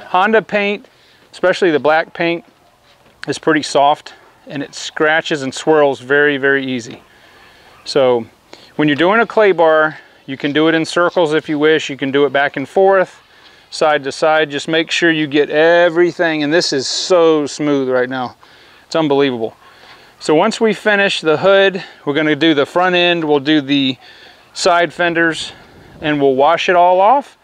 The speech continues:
and we'll be right back. Okay, so what we're gonna do is we're going to do this section right here.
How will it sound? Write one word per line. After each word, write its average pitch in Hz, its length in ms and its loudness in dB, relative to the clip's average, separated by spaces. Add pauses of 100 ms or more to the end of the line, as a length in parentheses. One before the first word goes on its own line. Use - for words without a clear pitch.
(420)
and 143 380 -6
we'll 143 160 0
be 151 200 -2
right 151 320 0
back. 147 240 -2 (600)
Okay, 170 400 2
so 147 440 2
what 165 200 2
we're 214 80 2
gonna 202 220 -2
do 165 440 2
is 147 440 0
we're 160 100 -2
going 165 220 0
to 151 80 0
do 156 180 0
this 156 200 0
section 180 640 -4 (2500)
right 151 240 0
here. 156 360 0